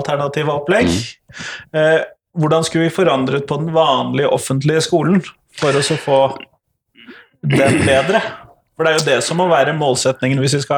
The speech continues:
Speaker 1: ha en felles skole.
Speaker 2: Ja. Barnetrinnet er i hovedsak ok.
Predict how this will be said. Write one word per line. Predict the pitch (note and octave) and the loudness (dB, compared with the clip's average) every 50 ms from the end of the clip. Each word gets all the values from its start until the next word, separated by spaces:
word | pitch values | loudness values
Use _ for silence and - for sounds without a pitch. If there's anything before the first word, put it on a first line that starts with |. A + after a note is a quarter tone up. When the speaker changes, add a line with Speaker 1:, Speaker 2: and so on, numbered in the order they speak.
| C#3 | 0
Speaker 1:
ha | - D3 C#3 C#3 | 0 0 0 0
en | C#3 D3+ | -2 -2
felles | - D3+ C#3 C#3+ D#3 D#3 - | -2 -2 -2 0 -2 -2 -2
skole. | - F3 E3+ E3 F#3 G3 | -2 0 0 2 2 2
Speaker 2:
Ja. | - F#2 - - - - - - - - - - - - | 0 -2 -4 -6 -8 -12 -12 -12 -12 -12 -14 -16 -12 -6
Barnetrinnet | - - G#2+ G#2 C#3+ C#3+ A#2 F#2 F#2 G2 F2 A2 A#2+ B2 B2 C#3 C#3+ | -4 -2 0 0 2 2 2 0 0 -2 -2 0 0 2 2 0 0
er | A#2+ G#2 G#2 A#2 B2 | 0 0 0 0 0
i | B2 B2+ A#2+ | 0 0 2
hovedsak | A#2+ B2 G#2 F#2 D#2+ - G#2+ G#2+ F2+ | 2 2 0 0 0 -2 -2 -2 -2
ok. | F#2 F#2 E2 - | -2 -4 -4 -4